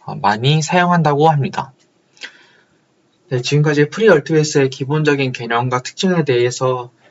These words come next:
정리하고 발표해 보았는데요. 어, 추가적인 질문이나, 어, 공유하실 게 있다면은 유튜브 댓글을 활용해 주시면 감사합니다.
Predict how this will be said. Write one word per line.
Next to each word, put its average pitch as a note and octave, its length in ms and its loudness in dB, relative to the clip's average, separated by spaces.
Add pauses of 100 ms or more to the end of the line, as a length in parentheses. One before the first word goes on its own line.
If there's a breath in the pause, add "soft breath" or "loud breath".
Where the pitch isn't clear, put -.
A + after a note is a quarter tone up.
(260 soft breath)
정리하고 B2 920 -2
발표해 A#2+ 360 -2
보았는데요. A2 640 -2 (360 soft breath)
어, G#2+ 120 -8
추가적인 D#3+ 720 0
질문이나, C3 920 -2 (1000 soft breath)
어, - 440 -18 (200)
공유하실 C#3+ 520 0
게 A2 100 -2
있다면은 B2+ 800 -2
유튜브 A#2+ 340 -6
댓글을 A2+ 520 -6
활용해 C3+ 300 0
주시면 B2 440 -6
감사합니다. - 720 -10